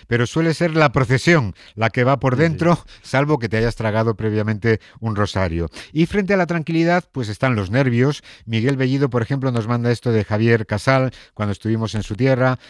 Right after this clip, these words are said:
Speaker 1: en Pontevedra. Eh, las expresiones sacar de quicio y poner de los nervios, eh, ya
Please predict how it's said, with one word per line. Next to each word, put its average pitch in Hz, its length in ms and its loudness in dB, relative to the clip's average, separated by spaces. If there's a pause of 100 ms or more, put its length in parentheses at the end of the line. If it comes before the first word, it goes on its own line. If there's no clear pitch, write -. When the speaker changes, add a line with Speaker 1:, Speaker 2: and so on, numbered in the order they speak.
(120)
Speaker 1:
en 107 160 -4
Pontevedra. 127 680 0 (320)
Eh, 110 280 0
las 110 220 -2
expresiones 120 540 -2
sacar 127 320 0
de 120 140 0
quicio 123 460 2 (180)
y 123 180 0
poner 123 360 2
de 127 140 2
los 123 320 0
nervios, 139 600 0 (260)
eh, 107 480 -2
ya 117 680 0